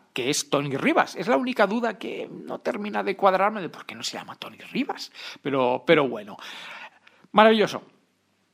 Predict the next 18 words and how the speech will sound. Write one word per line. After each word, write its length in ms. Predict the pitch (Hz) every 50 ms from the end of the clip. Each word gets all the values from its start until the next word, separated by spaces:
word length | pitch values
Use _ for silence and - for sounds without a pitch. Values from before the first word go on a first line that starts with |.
| _ _ _ _ - - - -
El 120 | - 190 160
primer 240 | 185 202 196 202 196
capítulo 360 | 190 165 175 160 185 175 185
es 240 | 196 185 - - -
un 260 | - 226 226 202 165
diez, 360 | 131 147 175 254 - - - -
o 40 | -
sea, 200 | - 135 123 -
pasa 280 | - 175 160 - 147 131
de 80 | 123
la 60 | 123
infancia 360 | 127 131 131 196 190 151 170 175
de 60 | 160
Nacho 260 | 156 160 - - 147
Vidal 240 | 147 143 139 113 107
al 240 | 110 131 135 135 -
casting 680 | 220 220 214 - - - 208 202 196 196 196 - - -
de, 1000 | 147 131 117 131 135 123 113 110 110 110 110 110 110 110 110 110 104 107 -